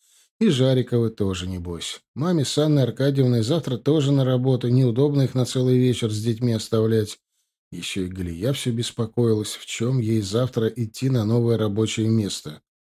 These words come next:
Уже дома, воспользовавшись моментом, дети спали, а все домочадцы разошлись по комнатам,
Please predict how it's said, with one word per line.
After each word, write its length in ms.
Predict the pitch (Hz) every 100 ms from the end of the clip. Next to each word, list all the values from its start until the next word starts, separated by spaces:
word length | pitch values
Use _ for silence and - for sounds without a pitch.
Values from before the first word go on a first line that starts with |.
| _ _ _ _ _ -
Уже 220 | 113 165
дома, 280 | 196 226 147
воспользовавшись 840 | 113 - 165 156 127 110 - 92
моментом, 580 | 107 107 156 170 156 131 - _
дети 380 | 98 127 135 117
спали, 380 | - 131 127 117
а 40 |
все 200 | - 131
домочадцы 800 | 120 120 113 135 120 - - 226 -
разошлись 580 | 113 110 117 - 113
по 140 | - 113
комнатам, 640 | - 120 110 98 107 101